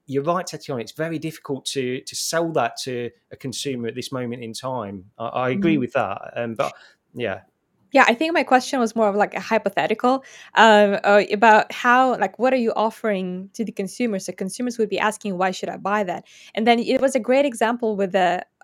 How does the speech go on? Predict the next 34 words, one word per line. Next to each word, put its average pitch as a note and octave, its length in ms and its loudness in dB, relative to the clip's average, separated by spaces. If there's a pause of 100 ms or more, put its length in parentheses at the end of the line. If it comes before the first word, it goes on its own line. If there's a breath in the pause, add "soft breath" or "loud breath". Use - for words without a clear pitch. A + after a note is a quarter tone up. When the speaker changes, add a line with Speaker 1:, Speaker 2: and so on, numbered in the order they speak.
(140)
Speaker 2:
uh, E3 220 -8
which A#3+ 320 -6
application C#4 560 -8
you C#4 80 -10
Speaker 1:
Uh, - 20 -12
Speaker 2:
said? C3+ 320 0
Speaker 1:
Magic, D3+ 320 0
Magic C#3+ 320 -2
Keys, A2 360 -10
but D#3 140 2
a D#3 40 0
few, F3 240 0
a - 20 2
Speaker 2:
Magic B3+ 160 2
Speaker 1:
couple - 220 -2
of C4 60 0
them B3+ 100 0
were B3+ 40 -2
Speaker 2:
Keys, G#3 100 -8
Speaker 1:
doing A3 120 -4
Speaker 2:
and B3 80 -6
Speaker 1:
it, C4+ 80 2
yeah. C4 80 4
Speaker 2:
there's, C4 400 -2
um, G#3+ 640 0 (260)
Virtuos, D#4 720 -2
Speaker 1:
Yes. G#3 460 4
Speaker 2:
Virtuos, C#4 400 -2
which A#3 140 -2
is - 40 -12
another A#3+ 320 0
one A3+ 280 0
which G#3 280 2
they, C4+ 200 4